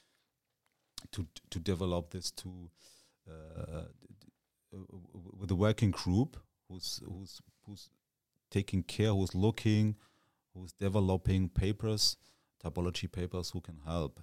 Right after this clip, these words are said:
Um, this would be, like, a, a direct, uh, thing, what is important. And, and then there is, I think, one important thing. Um, we can talk about this a lot the whole day, but I think one important thing is what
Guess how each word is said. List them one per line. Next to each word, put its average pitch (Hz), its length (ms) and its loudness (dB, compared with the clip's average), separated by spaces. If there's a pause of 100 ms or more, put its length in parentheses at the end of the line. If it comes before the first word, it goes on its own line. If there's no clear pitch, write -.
Um, 73 460 -20
this 87 160 -10
would 95 160 -2
be, 87 80 -4
like, 78 380 -2
a, 76 320 -2
a 82 40 -4
direct, 87 640 0
uh, 101 380 -16
thing, 107 180 -14
what 92 160 -6
is 90 120 -4
important. 95 560 -6 (540)
And, 92 380 2
and 90 280 -12
then 104 140 4
there 117 100 4
is, 101 160 0 (100)
I 87 40 -6
think, 104 240 2
one 113 100 4
important 104 460 0
thing. 127 260 0 (960)
Um, 90 160 0 (240)
we 101 80 -2
can - 160 6
talk 104 160 4
about 92 240 6
this - 240 -2 (480)
a 87 60 -8
lot 87 220 0
the 87 80 -6
whole 87 220 -12
day, 92 240 2
but 80 220 -2
I 85 40 -2
think 98 200 0
one 98 100 0
important 98 380 -2
thing 104 160 -10
is 98 160 -12
what 90 300 -2